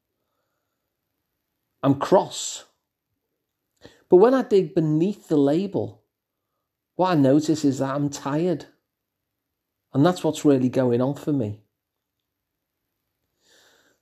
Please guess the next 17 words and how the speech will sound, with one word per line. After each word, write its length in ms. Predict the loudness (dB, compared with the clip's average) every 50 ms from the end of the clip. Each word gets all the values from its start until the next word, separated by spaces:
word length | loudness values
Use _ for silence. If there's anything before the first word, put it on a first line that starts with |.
| _ 2
That 200 | 4 4 4 4
my 260 | 2 0 0 0 -2
body, 600 | -2 0 2 2 2 2 0 -4 -4 -6 -8 -12 _ _ _ _ _ _ _ _ _ _ _ _ _ _ _ _ _ _ _ _ _ _ _ _ _ -2
if 160 | 0 2 4
you 80 | 6 6
like, 320 | 6 4 4 2 0 2
the, 320 | 2 4 4 2 0 -4 -8 _ _ _ _ _ _ _ _ _ _ _ _ _ _ _ _ _ _ _
if 140 | -4 0 0
you 80 | 2 2
think 240 | 2 2 2 2
of 60 | 2 2
it 80 | 2
almost 340 | 4 4 4 4 2 0 0
like 160 | -4 -4 -6
a 40 | -6
bank 360 | -6 -4 -2 -2 -2 -4 -4
account, 500 | -8 -10 -8 -10 -8 -8 -10 -12 -16 -20